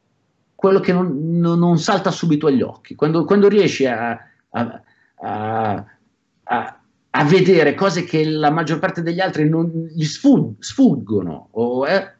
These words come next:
allora sei sicuro che stai già andando nella direzione giusta. Per alimentare questo, eh, bisogna banalmente,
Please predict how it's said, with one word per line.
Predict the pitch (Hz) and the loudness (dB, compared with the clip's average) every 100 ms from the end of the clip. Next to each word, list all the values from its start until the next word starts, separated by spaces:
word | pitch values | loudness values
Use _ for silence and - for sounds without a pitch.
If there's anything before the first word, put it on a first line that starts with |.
| _ | _
allora | - 151 208 220 - - | -2 2 4 2 -2 -12
sei | - 185 | -8 -6
sicuro | 180 190 220 | -4 0 2
che | 220 | 2
stai | 170 175 | -2 -4
già | 147 160 | -2 -2
andando | 160 165 165 | 0 -2 0
nella | 156 139 | 0 2
direzione | 131 117 117 117 104 | 2 0 -6 -6 -6
giusta. | 90 87 85 - - - _ _ _ | -6 -10 -12 -16 -16 -20 _ _ _
Per | 220 220 | 4 6
alimentare | 202 208 208 196 226 233 | 6 6 4 4 2 2
questo, | 233 220 185 175 - 220 220 - _ _ _ _ _ _ _ _ | 2 0 0 -2 -4 -2 -2 -6 _ _ _ _ _ _ _ _
eh, | - 123 127 131 127 127 | -20 -16 -12 -8 -6 -4
bisogna | 139 131 120 151 156 151 123 110 _ _ _ _ _ _ _ _ - | 0 0 4 4 4 2 0 -6 _ _ _ _ _ _ _ _ -10
banalmente, | 123 123 151 170 180 190 180 135 117 117 113 | -4 0 0 2 2 2 2 0 0 -4 -4